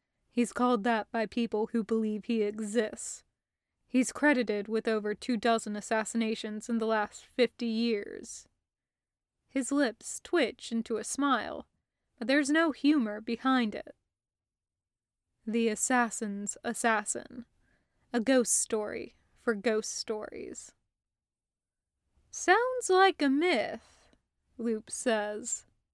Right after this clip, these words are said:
Kravitz's eyebrow twitches upwards, and he looks more human now, more like the asshole she knows and likes. "And what are you,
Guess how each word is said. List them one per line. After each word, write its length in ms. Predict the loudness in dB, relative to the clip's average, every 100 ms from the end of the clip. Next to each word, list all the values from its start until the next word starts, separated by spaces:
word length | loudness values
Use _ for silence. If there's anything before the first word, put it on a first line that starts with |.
| _ _ _ _ _ _ _ _ _ _ _ 0
Kravitz's 540 | 4 4 4 0 2
eyebrow 500 | 4 4 2 -2 -6 -4
twitches 360 | -2 0 0
upwards, 680 | 0 0 -4 -8 -8 -12 -16 -18 -10 -2
and 100 | 4
he 80 |
looks 300 | 6 6 4
more 200 | 2 2
human 440 | 0 0 2 0 -4
now, 380 | -8 -8 -10 -14 -20 -20 _ _
more 200 | 0 4
like 260 | 4 4 2 0
the 160 | 6
asshole 500 | 8 6 4 -4 -6
she 220 | -2 0
knows 320 | 2 2 0 -2
and 180 | 0
likes. 640 | 0 -2 -4 -12 -14 -14 -16 _ _ _ _ _ _ _ _ _ _ 0
"And 180 | 2 4
what 140 | 2
are 120 | 2
you, 600 | 2 4 4 2 -4 -12